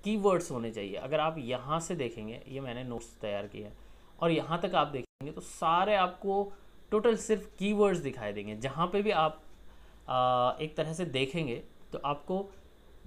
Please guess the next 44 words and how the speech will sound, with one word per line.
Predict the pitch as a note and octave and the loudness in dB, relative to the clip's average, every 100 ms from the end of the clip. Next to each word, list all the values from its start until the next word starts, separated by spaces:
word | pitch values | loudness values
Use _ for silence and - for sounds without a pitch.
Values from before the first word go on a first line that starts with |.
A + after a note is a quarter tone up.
| - - | -20 0
keywords | G3+ F#3+ F#3+ E3+ - | 2 4 2 2 -4
दिखाई | C3+ A2+ A2 | -8 -6 -6
देंगे | G#2 G2+ G2+ - - | -6 -6 -8 -12 -2
और | E3 | 0
वही | F#3 F#3 F3 A3 | 2 2 4 2
keywords | A#3+ G3+ G3 G#3 G3+ | 0 -2 4 4 2
आपके | - D3+ - E3+ | 0 0 0 -2
questions | C#3 - C3 A2+ A2+ | -2 -4 -6 -6 -6
होते | G#2 | -8
हैं। | A2 | -4
जैसे | C#3 D3+ | -2 -2
Norman | D3+ C3+ D#3+ F#3 | -2 -2 -2 -2
Conquest | F3+ E3 E3 D#3+ - - - | -2 -2 -2 -4 -6 -14 -2
कब | B2 B2 | -2 0
हुआ? | A#2 A#2+ C3 - - - - - | -2 -2 -4 -8 -20 -20 -20 -12
ओके, | G#2+ - | -12 -8
वन | G#2+ A2 A2+ | -6 -4 -4
ज़ीरो | G#2+ A2 | -4 -4
सिक्स | G#2+ G#2 - | -4 -8 -12
सिक्स। | G2 F#2 - - - - - | -14 -14 -18 -20 -20 -20 -8
Beginning | C3 D#3 F3+ | -4 -2 2
of | F3+ E3+ | 2 2
Hundred | D3+ D3+ E3 | 0 0 0
Year | D#3+ D#3 | 2 0
War, | D3+ C#3 C#3+ D3+ - | 0 -2 -2 -6 -12
थर्टीन | G#2+ A2 | -10 -8
थर्टी | G#2 G#2+ G#2+ F#2 | -10 -10 -10 -8
एट। | G#2+ - - | -10 -14 -8
अब | D#3 | -2
देखिए | E3 D#3+ | -2 0
मैं | D3 D#3 | -2 -2
यहाँ | C#3 C3 D3 | -4 -2 0
पे | D#3 F3 | 2 0
पॉइंट | E3+ C#3 C3 | 0 -4 -4
करता | A#2+ G#2+ A2+ | -4 -4 -4
हूँ | A2+ | -6
तो | D3 | -4
ये | D3+ | 0
आपका | E3 D#3 D#3+ | 2 2 -2
हंड्रेड | C3+ B2+ C3+ D3 | -4 -4 -4 -2
ईयर्स | C#3 A#2+ A#2 A#2 | -2 -2 -4 -6
वॉर | A2 A2 | -6 -4
हो | G#2+ | -6
गया | G#2 G#2+ | -6 -10